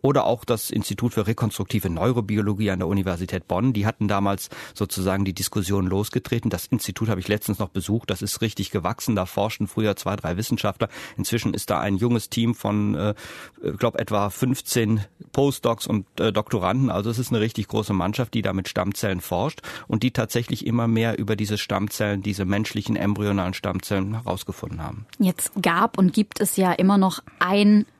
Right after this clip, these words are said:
Speaker 2: äh, Hauptargument für die Forschung mit embryonalen Stammzellen, und zwar die mögliche Heilung von Krankheiten wie zum Beispiel Parkinson oder Alzheimer oder Diabetes, also Krankheiten,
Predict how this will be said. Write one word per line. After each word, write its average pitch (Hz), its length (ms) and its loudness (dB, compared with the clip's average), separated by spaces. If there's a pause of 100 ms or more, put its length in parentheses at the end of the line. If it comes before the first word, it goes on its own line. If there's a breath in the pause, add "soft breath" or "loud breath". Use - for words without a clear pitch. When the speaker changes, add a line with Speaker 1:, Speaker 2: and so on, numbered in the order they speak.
(200)
Speaker 2:
äh, 170 80 2
Hauptargument 170 1040 4
für - 200 0
die 160 80 2
Forschung 165 400 2
mit 156 120 4
embryonalen 151 540 4
Stammzellen, 156 480 2
und 160 100 2
zwar 196 140 2
die 190 80 6
mögliche 180 520 4
Heilung 180 440 4
von 175 460 2
Krankheiten 160 640 0
wie 156 100 -2
zum 165 180 2
Beispiel 156 260 0
Parkinson 160 540 0
oder 190 180 2
Alzheimer 165 500 0
oder 165 160 0
Diabetes, 170 500 -2
also 160 200 0
Krankheiten, 175 600 0